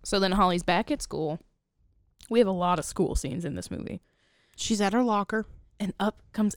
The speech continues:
Speaker 1: Adam with a Krispy Kreme donut. He's so adorable. And he says to her, "You know what everyone's talking about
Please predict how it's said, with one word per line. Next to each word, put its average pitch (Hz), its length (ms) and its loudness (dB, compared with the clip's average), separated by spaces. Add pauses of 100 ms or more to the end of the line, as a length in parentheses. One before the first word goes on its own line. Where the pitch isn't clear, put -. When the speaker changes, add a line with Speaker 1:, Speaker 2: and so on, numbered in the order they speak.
Speaker 1:
Adam 170 400 0
with 180 160 0
a 165 40 -2
Krispy - 320 -6
Kreme 226 240 0
donut. 165 540 -2 (840)
He's 165 180 -18
so 208 360 0
adorable. 175 680 -2 (280)
And 226 140 2
he 247 120 4
says 247 340 -4
to 240 80 0
her, 226 400 2 (100)
"You 180 140 0
know 185 80 2
what 226 120 2
everyone's 208 380 -4
talking 185 400 -4
about 185 320 -4